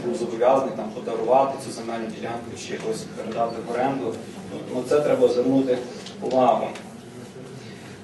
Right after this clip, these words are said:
Е, ну, також окремо треба, е, вважаю, виписати в законі те, що не потрібно погоджувати внески на отримання будинку із відділами соцзахисту міської ради.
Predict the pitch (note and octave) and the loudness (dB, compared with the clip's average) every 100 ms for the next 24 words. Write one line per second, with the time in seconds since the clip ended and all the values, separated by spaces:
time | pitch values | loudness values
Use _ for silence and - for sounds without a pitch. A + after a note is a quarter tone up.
0 | - - - G3 - F3 F#3 F3+ E3+ E3+ | -4 -2 2 2 2 0 4 4 4 6
1 | E3+ D#3+ D3+ D3+ C#3+ C3+ B2+ C3 B2 B2 | 6 4 4 4 6 8 8 8 6 6
2 | B2 C3 C#3 C3+ C#3 C3+ C3 B2 A#2+ B2 | 4 4 4 4 0 0 2 2 0 -4
3 | C#3+ C3+ B2+ C3 C#3+ B2+ - - B2+ B2 | -2 0 2 2 2 0 -4 -6 -6 -6
4 | B2+ D3+ C#3+ - - C#3+ C#3+ C3 B2+ B2+ | -4 -4 -2 -2 0 2 2 4 4 4
5 | - B2 C3 C#3+ C#3+ - C3 B2+ - - | 4 0 4 4 2 0 0 0 0 -6
6 | - A#2 A#2+ - C#3 C3 B2+ B2 B2 C3+ | -8 -6 -4 -2 2 2 2 0 -2 0
7 | C#3+ B2 A#2+ B2 A#2 C3+ C3 B2 A#2+ - | 0 -2 -4 -6 -6 -2 2 2 2 -2
8 | - B2 - - - - - - A#2 - | 4 6 6 2 -4 -6 -8 -10 -8 2
9 | B2 A#2+ A2+ G#2 - | 4 4 6 4 4